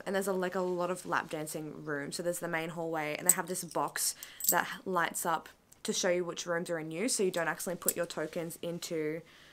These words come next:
someone else's room, 'cause otherwise you extend their lap dance,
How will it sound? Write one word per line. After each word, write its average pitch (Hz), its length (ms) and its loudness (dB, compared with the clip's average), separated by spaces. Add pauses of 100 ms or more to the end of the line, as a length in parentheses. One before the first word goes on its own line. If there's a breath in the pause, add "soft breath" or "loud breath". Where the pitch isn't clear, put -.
(480 loud breath)
someone 180 320 0
else's 170 340 0
room, 185 160 2
'cause 208 160 2
otherwise 175 300 2
you 185 80 2
extend 170 520 -4
their 156 540 0 (880)
lap 196 280 0
dance, 247 540 0